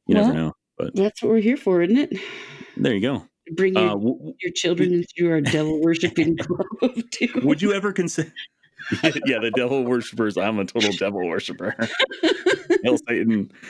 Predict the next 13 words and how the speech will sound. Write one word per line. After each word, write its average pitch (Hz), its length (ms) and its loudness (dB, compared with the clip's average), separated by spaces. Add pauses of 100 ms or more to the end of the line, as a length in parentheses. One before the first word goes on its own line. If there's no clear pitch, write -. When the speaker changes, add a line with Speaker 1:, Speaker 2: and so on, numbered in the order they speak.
(220)
Speaker 1:
Uh, 90 460 0 (500)
Speaker 2:
I 262 100 2
actually 254 260 4
know 170 140 2
devil 143 260 -2
wor-, 135 160 -2 (180)
worshipers. - 560 -4 (120)
I 175 60 2
know 180 140 2
people 170 280 2
Speaker 1:
Yeah? - 20 2
Speaker 2:
who 151 220 4
are - 80 0